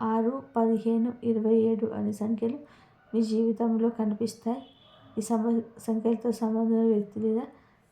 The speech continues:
సంఘటన మీ మనసులో కలిగిస్తుంది. ఈరోజు ఒక విషయం స్పష్టంగా అర్థమవుతుంది.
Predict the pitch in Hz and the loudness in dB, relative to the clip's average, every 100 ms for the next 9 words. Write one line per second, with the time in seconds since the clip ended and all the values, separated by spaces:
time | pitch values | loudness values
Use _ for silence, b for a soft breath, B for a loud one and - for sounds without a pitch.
0 | _ 214 214 220 220 220 B B _ - | _ -2 0 0 -2 -4 B B _ -4
1 | 226 220 214 208 240 233 233 220 220 220 | 2 2 2 0 0 0 0 0 0 -2
2 | - 208 220 - b b b _ - 233 | -2 0 -2 -6 b b b _ 0 4
3 | 226 226 226 226 226 220 214 233 214 - | 6 6 4 2 2 2 2 -2 -2 -2
4 | 220 - 226 220 233 226 208 220 220 214 | -2 -2 -4 -2 -2 -2 -2 0 0 -2
5 | 214 214 | -2 -2